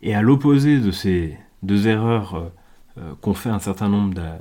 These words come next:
d'avocats, il y a Jacques Vergès <laughs> et sa stratégie de rupture. La stratégie de rupture, pour faire simple, c'est une stratégie qui consiste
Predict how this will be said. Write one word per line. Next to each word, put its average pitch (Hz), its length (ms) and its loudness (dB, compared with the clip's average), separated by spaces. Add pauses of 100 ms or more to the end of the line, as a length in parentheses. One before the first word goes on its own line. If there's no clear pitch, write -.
d'avocats, 95 520 -6 (800)
il 104 140 4
y 107 100 6
a 120 260 0 (380)
Jacques 104 220 0
Vergès 92 520 -4 (240)
<laughs> - 240 -14
et 131 100 2
sa 120 120 0
stratégie 110 480 -2
de 104 80 -6
rupture. 98 460 -8 (920)
La 107 80 0
stratégie 110 460 2
de 104 80 -2
rupture, 113 640 0
pour 92 180 -6
faire - 240 -8
simple, 139 480 0
c'est 113 400 0
une 104 140 2
stratégie 98 480 -4
qui 117 80 -12
consiste 117 640 -6